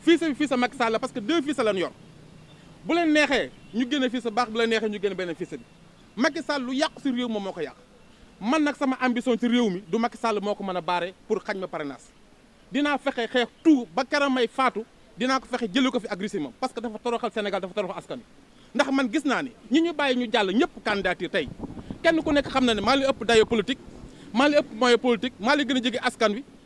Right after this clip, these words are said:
ñooñu ku nekk leer na la. Mais moo choisir ay candidat am, ndax dafa wax ne juróomi candidat la war a bàyyi ci Yewwi Askan Wi. Na ngeen bàyyi baax li ma la wax. Bàyyi gu na ñett, am na ñeneen ñaar yu war a bàyyi ci Yewwi Askan Wi pour que wotu Yewwi Askan Wi tasaaroo.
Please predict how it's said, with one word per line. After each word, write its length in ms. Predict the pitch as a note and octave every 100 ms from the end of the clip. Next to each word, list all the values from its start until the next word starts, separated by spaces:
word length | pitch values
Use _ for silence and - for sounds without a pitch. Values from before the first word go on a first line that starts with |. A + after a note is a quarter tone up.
| -
ñooñu 220 | C#4+ C#4
ku 100 | D#4
nekk 180 | D#4 D4+
leer 220 | B3 A3+
na 100 | F3+
la. 60 | B2+ -
Mais 160 | E3+ C4
moo 200 | B3+ C4
choisir 340 | B3 C4 A#3+ A#3
ay 100 | G#3+
candidat 400 | G3+ F#3 E3 D3+
am, 80 | D3
ndax 180 | B3+
dafa 200 | F#3+ B3+ D4
wax 120 | B3+
ne 80 | G#3
juróomi 340 | A#3+ F4 D#4
candidat 320 | - C#4 B3 B3
la 60 |
war 100 | A3+
a 20 | A3
bàyyi 160 | G3
ci 80 | F#3+
Yewwi 120 | G3 F#3+
Askan 220 | F3+ E3
Wi. 60 |
Na 60 | E3+
ngeen 120 | A#3+
bàyyi 180 | A3 G#3+
baax 160 | G#3+ G#3
li 60 |
ma 60 | F3+
la 80 | C#3
wax. 100 | - _ - -
Bàyyi 260 | G#3 C4+ A#3+
gu 120 | A3+
na 100 | G#3+
ñett, 180 | G#3+ - -
am 100 | A#3+
na 60 |
ñeneen 240 | G#3 A3 A#3
ñaar 160 | A3
yu 60 | G#3
war 120 | G3+
a 40 | F#3+
bàyyi 180 | F#3
ci 100 | F3+
Yewwi 160 | F#3 F3
Askan 220 | D#3+ C#3+
Wi 60 | B2+ - - -
pour 120 | E4
que 60 | C#4
wotu 200 | D4 C4
Yewwi 180 | A#3+ A3
Askan 180 | -
Wi 60 | G3
tasaaroo. 380 | F#3+ F#3+ D3